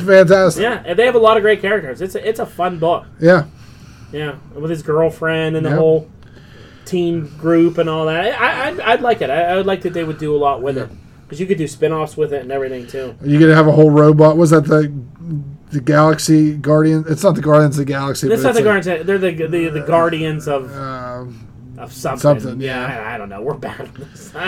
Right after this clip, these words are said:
Speaker 1: <laughs> I wasn't playing. We, I threw this in one last minute. I wasn't.
Speaker 2: I was gonna say, like, if I would have known about it, I'd have done a little research, but 'cause it's been years since I've read it, but.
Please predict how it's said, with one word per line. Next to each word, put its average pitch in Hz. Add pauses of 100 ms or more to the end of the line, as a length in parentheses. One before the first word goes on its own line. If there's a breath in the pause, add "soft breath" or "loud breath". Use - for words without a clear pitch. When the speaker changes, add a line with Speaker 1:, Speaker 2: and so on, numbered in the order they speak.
Speaker 1:
<laughs> 165
I 202
wasn't 202
playing. 180
We, 208 (180)
I 214
threw 226
this 208
in 190
one 175
last 165
minute. 156
I 151
wasn't. 156
Speaker 2:
I 170
was 160
gonna 185
say, 202
like, 175
if 175
I 214
would 226
have 190
known 202
about 156
it, -
I'd 151
have 151
done 147
a 151
little 147
research, 151
but 127
'cause 156
it's 165
been 170
years 160
since 139
I've 127
read 131
it, 110
but. 120